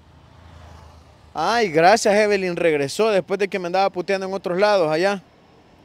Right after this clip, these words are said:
Pero está bueno aquí. Media vez, a mí me valga verga, no importa.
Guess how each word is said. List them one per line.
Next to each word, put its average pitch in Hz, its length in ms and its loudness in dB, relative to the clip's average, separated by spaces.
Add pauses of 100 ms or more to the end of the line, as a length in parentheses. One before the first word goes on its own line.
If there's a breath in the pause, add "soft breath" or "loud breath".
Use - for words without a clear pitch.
(140)
Pero 143 140 -6
está 185 180 0
bueno 208 220 -2
aquí. 180 500 -2 (1400 soft breath)
Media 190 300 -2
vez, 196 440 -2
a 156 60 -12
mí 175 120 -12
me 180 100 -8
valga 180 280 -2
verga, 185 340 -2
no 170 140 -10
importa. 165 480 -8